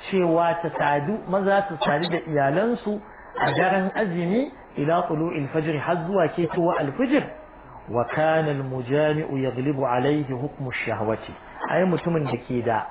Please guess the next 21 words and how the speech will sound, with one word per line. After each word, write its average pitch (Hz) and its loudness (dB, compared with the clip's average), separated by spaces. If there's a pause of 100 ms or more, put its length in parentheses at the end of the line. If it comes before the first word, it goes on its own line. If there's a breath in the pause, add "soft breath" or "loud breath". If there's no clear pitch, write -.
(300)
tunanin 139 0
ya 156 0
sadu 131 0
da 147 -4
iyalansa, 127 0
abin 139 -2
da 147 0
yake - 0
rinjaye 131 2 (100)
zuciyarsa 165 0 (400)
shine 160 0
ne? 143 -6 (480)
Shine 165 0
sha'awar 113 0
shi, - -8
ko? - 2 (1400)
Shine 269 0
sha'awar 139 2
shi. - -8 (440)
"وقضاء 160 4
الوطر"، 190 0